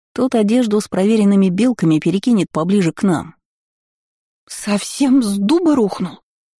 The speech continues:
взвилась Люсьена. «Ограбить дракона!» «А нам есть что терять?»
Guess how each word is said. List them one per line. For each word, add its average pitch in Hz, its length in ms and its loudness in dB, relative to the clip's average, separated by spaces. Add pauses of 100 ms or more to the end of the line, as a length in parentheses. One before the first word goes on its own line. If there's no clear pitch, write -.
(120)
взвилась 147 560 -2
Люсьена. - 500 -6 (640)
«Ограбить 220 680 0
дракона!» 254 580 -2 (1900)
«А 165 100 0
нам 180 220 2
есть 170 340 -2
что - 240 -4
терять?» 226 380 -2